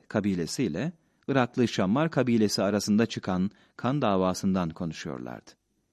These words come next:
Bedevilerden biri, Necitli Bedevi reisi Faysal Eddaviş'in kısa bir süre önce Güney Irak'ta giriştiği cüretli bir baskından söz ediyor ve konuşmalar arasında sık sık Arabistan'ın büyük siması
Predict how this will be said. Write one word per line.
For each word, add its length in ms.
Bedevilerden 680
biri, 260
Necitli 600
Bedevi 420
reisi 440
Faysal 560
Eddaviş'in 800
kısa 280
bir 120
süre 220
önce 300
Güney 300
Irak'ta 440
giriştiği 720
cüretli 480
bir 180
baskından 520
söz 240
ediyor 400
ve 80
konuşmalar 560
arasında 540
sık 260
sık 280
Arabistan'ın 720
büyük 240
siması 760